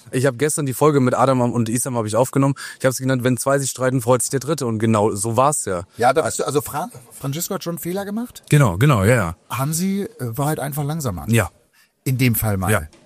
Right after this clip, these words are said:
Speaker 2: Ja, also
Speaker 1: Und
Speaker 2: von
Speaker 1: dann
Speaker 2: zehn Rennen ist er acht mindestens schneller als Adam wahrscheinlich.
Speaker 1: Wahrscheinlich.
Speaker 2: Zumindest mal mit Blick zurück. Aber das ist eben die junge Truppe, die
Speaker 1: Ja.
Speaker 2: jungen Wilden, ja, die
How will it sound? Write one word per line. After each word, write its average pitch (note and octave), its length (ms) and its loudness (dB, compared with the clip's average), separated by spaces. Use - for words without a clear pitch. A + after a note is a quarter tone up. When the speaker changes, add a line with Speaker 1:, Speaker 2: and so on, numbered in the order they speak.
Speaker 2:
Ja, G#2+ 200 -6
also C#3 140 -8
Speaker 1:
Und A#2+ 40 0
Speaker 2:
von B2+ 160 6
Speaker 1:
dann A#2 60 0
Speaker 2:
zehn E3+ 180 6
Rennen D3+ 180 6
ist D3+ 120 2
er C#3 180 2
acht D#3+ 240 -2
mindestens D3 380 -6
schneller D#3+ 360 0
als E3 240 -4
Adam E3 320 -4
wahrscheinlich. D#3 400 -6
Speaker 1:
Wahrscheinlich. A2+ 600 4
Speaker 2:
Zumindest C#3 360 0
mal C3 140 2
mit B2 160 -2
Blick B2 180 -6
zurück. B2 360 -2
Aber A#2+ 160 2
das B2 180 -2
ist C3 100 -4
eben D3+ 200 0
die D3+ 100 -2
junge G3 240 2
Truppe, F#2 340 -6
die G2+ 100 2
Speaker 1:
Ja. A2 100 2
Speaker 2:
jungen D#3+ 320 2
Wilden, B2+ 340 2
ja, A2 200 2
die B2 240 0